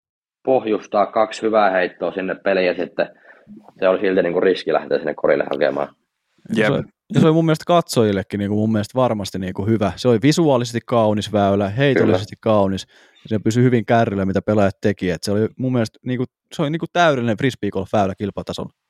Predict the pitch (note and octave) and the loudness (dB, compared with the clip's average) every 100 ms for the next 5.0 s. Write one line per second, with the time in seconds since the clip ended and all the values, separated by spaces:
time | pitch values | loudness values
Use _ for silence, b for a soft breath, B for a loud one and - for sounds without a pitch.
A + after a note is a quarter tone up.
0 | _ - A#2+ A2+ G#2+ A#2+ B2 B2+ C3+ B2+ | _ -2 2 2 2 2 2 2 0 -4
1 | - G2+ F#2 G#2 F#2+ F2 D#2+ D#2 - - | -2 0 2 0 0 2 0 0 -8 -8
2 | E2+ E2+ D#2 C3 B2 G2 G2+ F#2 - G2+ | -4 -4 -2 0 0 0 0 0 -2 0
3 | G#2 F2 E2+ E2+ C#3+ D2+ D2 - - D#2 | 2 2 2 2 4 4 2 0 -2 0
4 | D2+ C#2+ C#2+ - D#2+ D2 D#2 C#2+ D#2 D2+ | 2 0 -4 -4 -4 -2 -2 -2 -2 -10